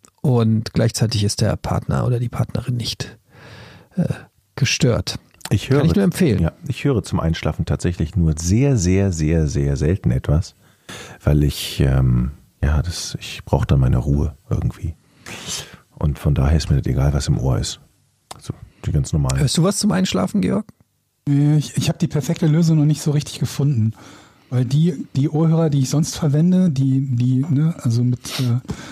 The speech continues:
Speaker 3: die Akku betrieben <clears throat> ohne Kabel sind und ins, ins Ohr gestopft werden, die sind in meinem Fall zu, zu dick. Also wenn ich damit auf dem Kopfkissen liege, dann ist es A, unangenehm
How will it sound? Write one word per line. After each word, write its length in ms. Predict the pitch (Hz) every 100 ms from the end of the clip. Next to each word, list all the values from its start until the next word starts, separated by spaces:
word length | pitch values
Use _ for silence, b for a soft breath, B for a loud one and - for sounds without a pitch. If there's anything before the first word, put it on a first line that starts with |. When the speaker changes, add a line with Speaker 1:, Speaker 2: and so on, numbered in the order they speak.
| B B
Speaker 3:
die 120 | 139 151
Akku 200 | 160 175
betrieben 440 | 139 - 175 160
<clears throat> 40 | 143
ohne 180 | 160 151
Kabel 420 | - 139 160 165
sind 280 | 143 165 165
und 100 | 139
ins, 220 | 127 -
ins 240 | - 123
Ohr 120 | 147 156
gestopft 420 | 151 160 160 -
werden, 180 | 156 151
die 80 |
sind 180 | 131 156
in 140 | 123 127
meinem 280 | 143 185
Fall 340 | 190 170 160 196 - B B B B B B B B _ -
zu, 300 | 170 165 170 -
zu 160 | -
dick. 360 | 139 180 - - -
Also 200 | - 123
wenn 80 | 143
ich 80 | 139
damit 200 | 156 175
auf 100 | 151
dem 100 | 135
Kopfkissen 480 | 139 - - 170 160
liege, 300 | 156 185 180
dann 120 | 151
ist 120 | 143
es 100 | 135
A, 100 | 139
unangenehm 760 | 135 180 190 120 113 117 143